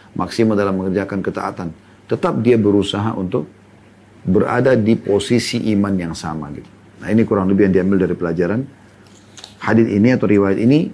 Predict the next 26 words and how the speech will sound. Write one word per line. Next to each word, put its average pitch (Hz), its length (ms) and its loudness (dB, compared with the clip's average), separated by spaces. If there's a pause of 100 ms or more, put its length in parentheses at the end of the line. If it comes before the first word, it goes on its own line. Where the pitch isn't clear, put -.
Jadi 110 320 0
yang 107 80 0
pertama 107 400 -2
bagaimana 104 480 0
keimanan 98 400 -2
Abu 90 160 -2
Musa 92 320 -6
al-Asy'ari 90 560 -8
radhiyallahu 85 400 -4
anhu. 123 240 0 (960)
Dan 131 160 4
yang 143 160 4
kedua 139 320 2
bagaimana 135 640 0
seorang 117 400 -2
muslim 143 560 0
harusnya 127 400 -2
memang 127 240 0
menjaga 92 560 0 (400)
agar 104 320 0
jangan 120 400 0
sampai 117 480 -2
amal 113 400 2
yang 95 160 0
dia 98 160 2
kerjakan 92 640 -4